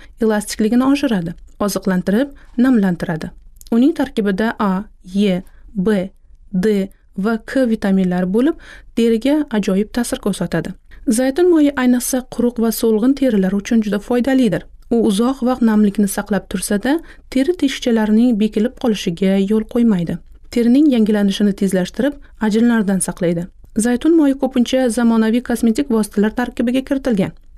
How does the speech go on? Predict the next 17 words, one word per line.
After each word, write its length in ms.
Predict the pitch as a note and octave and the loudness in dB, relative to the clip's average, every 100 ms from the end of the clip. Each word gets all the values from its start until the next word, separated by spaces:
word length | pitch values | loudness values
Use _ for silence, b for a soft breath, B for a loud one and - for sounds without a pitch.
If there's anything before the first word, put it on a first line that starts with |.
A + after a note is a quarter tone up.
| b G3+ | b 2
Bunday 260 | A#3+ A#3 A#3 | 4 4 4
moyli 280 | A#3 A3+ | 2 0
kosmetik 440 | A3 A#3 A3+ A3 A3 | 0 0 0 0 0
vositasini 560 | G#3+ A3 - G3+ A3 A#3 | 0 0 -2 -2 0 2
uy 100 | A3+ | 0
sharoitida 460 | G#3+ G3+ F#3 F3+ G#3 C4 | 0 0 0 -2 -4 -2
ham 100 | C#4 | 0
tayyorlash 440 | C#4 C#4+ D4 C#4 | 2 2 2 0
mumkin. 380 | G3 F3+ - E3 - - - - | -2 -2 -4 -6 -8 -20 -6 0
Bu 140 | A#3 | 4
moy 200 | D#4+ C#4 A#3 | 4 2 2
terini 340 | A3+ A3 A3 | 2 2 2
tozalash 400 | A3 G#3+ G#3 G3+ A3 | 0 0 0 -2 -4
uchun 200 | - D4 B B - | 0 0 B B -2
juda 240 | G#3 C4 C4+ | 0 0 0
qulay 200 | B3 B3+ A#3+ | 0 2 0
vosita 300 | C4 - | -2 -2